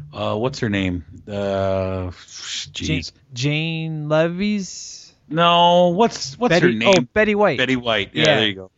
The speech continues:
Speaker 2: T V Land. It's, uh, fifth season renewed. House of Lies, which is, uh, Don Chi-, uh, Cheadle. That's
Speaker 1: Mm-hmm.
Speaker 2: his T V show. It's Always
Speaker 1: That
Speaker 2: Sunny
Speaker 1: looks
Speaker 2: in
Speaker 1: pretty cool. I wanna check out House of Lies.
Speaker 2: Okay.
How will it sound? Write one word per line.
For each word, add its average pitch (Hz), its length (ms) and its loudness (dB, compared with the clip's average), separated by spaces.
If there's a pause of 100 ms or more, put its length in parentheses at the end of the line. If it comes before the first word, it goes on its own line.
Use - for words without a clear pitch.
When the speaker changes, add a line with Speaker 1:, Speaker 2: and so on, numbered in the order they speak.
(160)
Speaker 2:
T 208 180 2
V 208 180 -2
Land. 190 580 -2
It's, - 180 -14
uh, 131 380 0 (240)
fifth 156 240 -4
season 147 440 -4
renewed. 170 380 4
House 190 340 2
of 156 140 -2
Lies, 175 500 2
which 143 300 -2
is, 135 260 -2
uh, 131 160 4
Don 139 340 0
Chi-, 147 360 -6 (100)
uh, 113 200 -2
Cheadle. 180 440 2 (440)
That's 127 180 -2
Speaker 1:
Mm-hmm. 139 80 -4
Speaker 2:
his 139 140 -2
T 160 180 -2
V 151 120 0
show. 156 580 4
It's - 160 -6
Always 147 280 2
Speaker 1:
That - 60 -6
Speaker 2:
Sunny 151 220 2
Speaker 1:
looks 151 80 2
Speaker 2:
in 139 40 0
Speaker 1:
pretty 214 160 -4
cool. 160 220 -2
I 117 80 0
wanna 139 200 0
check 113 280 -4
out 110 180 -2
House 92 220 -8
of 92 60 -10
Lies. 87 460 -12
Speaker 2:
Okay. 117 500 -4